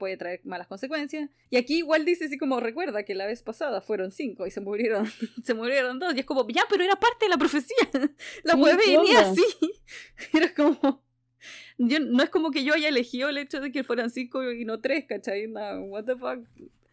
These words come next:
Speaker 1: Bueno, eh, pero en teoría recalca que el número tres es un número importante.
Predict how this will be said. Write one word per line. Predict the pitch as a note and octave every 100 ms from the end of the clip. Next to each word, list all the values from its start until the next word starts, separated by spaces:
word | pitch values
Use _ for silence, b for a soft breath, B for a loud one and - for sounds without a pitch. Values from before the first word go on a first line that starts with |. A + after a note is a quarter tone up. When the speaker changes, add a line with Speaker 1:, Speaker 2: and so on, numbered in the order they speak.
| _ _ _ -
Speaker 1:
Bueno, | G#3+ F#3+ F3 _ -
eh, | G3+ G3+ G3 F#3 F#3 -
pero | A3+
en | A#3
teoría | A#3+ A#3+ C4 D4 A#3 A#3+ A#3+ - F#3
recalca | G#3 G#3+ G#3 B3+ A#3
que |
el | G3+
número | G3+ F#3+ G#3+
tres | G#3 F#3 G3
es | G3+
un | F#3 F3+
número | F3+ F3+
importante. | G3 C#4+ G4 G#4+ - -